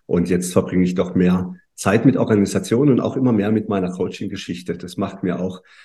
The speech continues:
wirklich richtig viel Freude. Tatsächlich kann man ja den Begriff Best Practices auch so ziemlich auf alles anwenden.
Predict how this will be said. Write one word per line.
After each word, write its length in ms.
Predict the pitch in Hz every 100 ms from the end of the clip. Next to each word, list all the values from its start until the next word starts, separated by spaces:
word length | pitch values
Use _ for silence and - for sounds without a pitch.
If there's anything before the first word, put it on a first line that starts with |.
| - _
wirklich 520 | 92 98 120 117 -
richtig 360 | 101 - 101 -
viel 400 | - 92 90 90
Freude. 640 | - 87 82 90 87 - _ - _ -
Tatsächlich 420 | 107 156 175 190
kann 120 | 165
man 100 | 156
ja 100 | 135
den 220 | 127 120
Begriff 320 | 110 113 135 -
Best 300 | 113 113 -
Practices 920 | 104 117 - - - 110 - - -
auch 140 | -
so 120 | -
ziemlich 280 | 101 101 101
auf 160 | 87 -
alles 280 | - -
anwenden. 580 | - 90 87 76 85 -